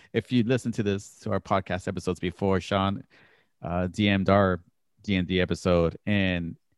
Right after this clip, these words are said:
he was willing to take on another campaign. Bunch of people from around the world, um, that I just, we just know through podcasts on Twitter. And so we got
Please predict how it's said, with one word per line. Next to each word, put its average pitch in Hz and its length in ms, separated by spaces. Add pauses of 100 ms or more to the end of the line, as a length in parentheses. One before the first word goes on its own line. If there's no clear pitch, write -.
(120)
he 127 480
was 113 220
willing 139 420
to 127 500
take 127 200
on 131 80
another 135 220
campaign. 135 600 (480)
Bunch 131 200
of 135 140
people 131 500 (640)
from 98 160
around 92 260
the 190 60
world, 139 480 (240)
um, 90 460 (280)
that 98 100
I 95 40
just, 101 220
we 101 80
just 95 200
know 98 140
through 98 320 (380)
podcasts 92 460
on 92 80
Twitter. 90 400 (480)
And 95 340
so 101 100
we 95 60
got 78 140